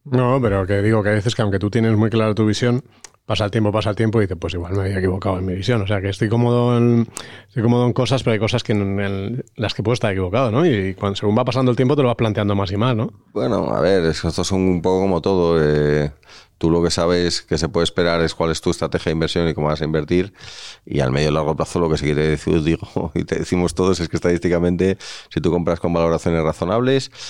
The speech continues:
Speaker 2: tiene, tu margen de seguridad es menor, eh, o mayor, perdón,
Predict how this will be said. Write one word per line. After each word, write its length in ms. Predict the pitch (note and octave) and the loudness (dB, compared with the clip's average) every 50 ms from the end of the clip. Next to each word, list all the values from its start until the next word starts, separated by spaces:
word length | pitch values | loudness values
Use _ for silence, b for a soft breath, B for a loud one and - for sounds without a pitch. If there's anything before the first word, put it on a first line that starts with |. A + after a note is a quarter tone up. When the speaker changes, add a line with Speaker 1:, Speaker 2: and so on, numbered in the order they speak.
| B B B _ | B B B _
Speaker 2:
tiene, 240 | - F#2 F2+ F2 E2 | -2 0 2 2 2
tu 100 | - F2+ | 0 0
margen 360 | F2+ F#2 F2+ - F#2+ F2+ F2 | 0 0 0 0 0 0 2
de 100 | E2+ E2+ | 2 0
seguridad 560 | E2 - E2 E2 E2 E2+ E2+ E2+ D#2+ D#2+ D#2+ D#2 | 0 0 0 0 2 2 2 2 2 2 0 0
es 160 | D#2 C#2+ E2 | -2 0 0
menor, 540 | E2 E2 E2+ G#2+ B2 C3+ C#3 C#3 D3 - - _ _ _ | 0 0 2 2 2 2 0 0 -2 -6 -12 _ _ _
eh, 220 | - E2 D#2+ D#2 - | -2 0 0 0 0
o 100 | D2+ D#2 | 0 0
mayor, 380 | D2 D2 D#2 F#2 A2 A#2+ A#2 - | 0 0 2 2 2 2 0 0
perdón, 500 | F2+ F#2 G#2 A#2+ C3+ C#3 - - - | -2 0 0 0 0 -2 -2 -6 -10